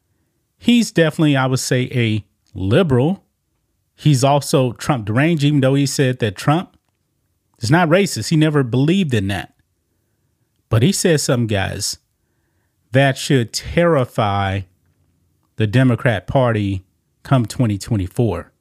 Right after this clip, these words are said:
because he's not even criticizing people for voting Trump. Yeah. So let's go ahead and get into it, guys. Make sure you guys like this video, subscribe to the channel, become a channel member,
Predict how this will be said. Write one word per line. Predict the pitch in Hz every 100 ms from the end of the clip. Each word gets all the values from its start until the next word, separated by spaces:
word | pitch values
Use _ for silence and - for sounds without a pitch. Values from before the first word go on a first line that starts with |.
| _ _ _ _ _ _
because | - - 147 113 107 - _ _ _ _ _ _
he's | _ - 196 220 190
not | 175 165
even | 165 135 113
criticizing | - 180 151 - 120 104 95 90
people | - 95 85 - - _ _ _ _ _ _
for | - 110
voting | 120 101
Trump. | - 107 - -
Yeah. | 160 139 - _ _ _ _ _ -
So | - 151
let's | 190 -
go | 175
ahead | 160
and | 151
get | 160
into | 160 -
it, | 156
guys. | 151 156 156 - - _ _ _ -
Make | 127
sure | -
you | 139
guys | 131 117 127
like | 127 143
this | 143 131
video, | 147 135 135 139 - _ _
subscribe | - 113 - 147 139 139
to |
the | 120
channel, | 110 147 143 139 135 _ _ _ _ _ _
become | - - 147 131
a |
channel | - 143 131
member, | 123 131 127 123